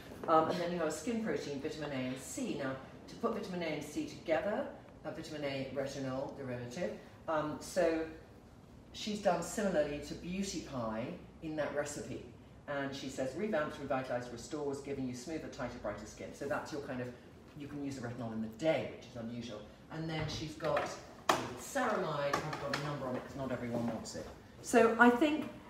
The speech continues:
sometimes people are trying to make things simpler, but they are introducing extra bits. And then there's a sunscreen, yeah, which I tried.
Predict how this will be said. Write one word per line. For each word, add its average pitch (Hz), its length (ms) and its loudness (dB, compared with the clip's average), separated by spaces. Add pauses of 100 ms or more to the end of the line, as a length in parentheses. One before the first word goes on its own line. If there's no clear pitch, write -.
(120)
sometimes 320 560 10
people 214 280 8
are 208 40 0
trying 196 240 8
to 190 100 2
make 180 200 6
things 160 180 2
simpler, 151 360 4
but 147 140 2
they 202 180 6
are 247 240 10
introducing 202 840 6 (220)
extra 180 400 6
bits. - 440 2 (580)
And 165 200 6
then 160 240 8
there's 156 200 6
a 160 40 2
sunscreen, 110 440 0 (100)
yeah, 87 100 -4 (1000)
which - 340 4
I 147 380 10 (640)
tried. 127 600 10